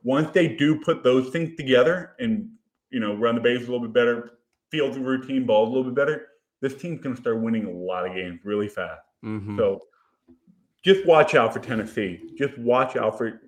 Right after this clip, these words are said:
Speaker 1: that team. Vitello will have them ready. They can pitch and they can hit.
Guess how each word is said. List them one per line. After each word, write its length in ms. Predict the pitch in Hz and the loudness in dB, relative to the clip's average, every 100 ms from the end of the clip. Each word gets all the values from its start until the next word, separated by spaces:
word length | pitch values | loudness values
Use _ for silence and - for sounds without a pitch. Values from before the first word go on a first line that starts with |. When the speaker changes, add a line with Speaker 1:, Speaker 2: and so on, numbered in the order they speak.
| _ - | _ -4
Speaker 1:
that 260 | 107 98 | -2 -2
team. 300 | - 104 95 | -4 -6 -2
Vitello 500 | 92 117 120 131 127 | 2 2 2 0 0
will 140 | 123 110 | 2 2
have 220 | 110 110 | 0 -2
them 160 | 127 | 0
ready. 360 | 113 104 107 104 _ _ | 0 0 -2 -8 _ _
They 120 | - 110 | 2 4
can 200 | 113 107 | 2 0
pitch 320 | - 139 139 131 | 4 4 4 -2
and 160 | 120 | 2
they 100 | 110 | 2
can 140 | 110 101 | 2 -4
hit. 260 | 101 98 | -6 -6